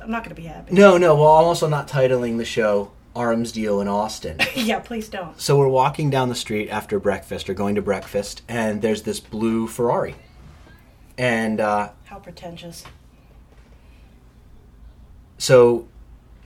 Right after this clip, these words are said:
Speaker 2: so I'm like, "Yeah, okay," you know, both looking at this blue Ferrari. Yeah, exactly. We're both talking about, like, what it takes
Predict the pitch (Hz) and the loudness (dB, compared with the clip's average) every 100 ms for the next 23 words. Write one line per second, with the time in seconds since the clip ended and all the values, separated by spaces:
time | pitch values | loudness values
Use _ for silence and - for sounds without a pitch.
0 | - - - - - - - 123 113 117 | -20 -20 -20 -20 -20 -8 0 0 0 -4
1 | 113 - 254 139 120 110 123 117 117 117 | -4 -8 -8 -6 -4 -2 -2 -2 -6 -6
2 | 131 127 104 - - 104 101 107 101 101 | -6 -8 -12 -16 -6 -6 -4 -10 -8 -6
3 | 98 98 - 95 - 123 147 135 165 - | -8 -10 -10 -10 0 2 4 2 2 0
4 | 120 135 135 131 117 101 98 127 135 135 | 0 2 2 2 -4 -4 2 2 2 -2
5 | 117 107 90 107 113 123 110 - 110 104 | -4 -6 -10 -2 2 2 0 -8 -8 -8
6 | - - | -10 -16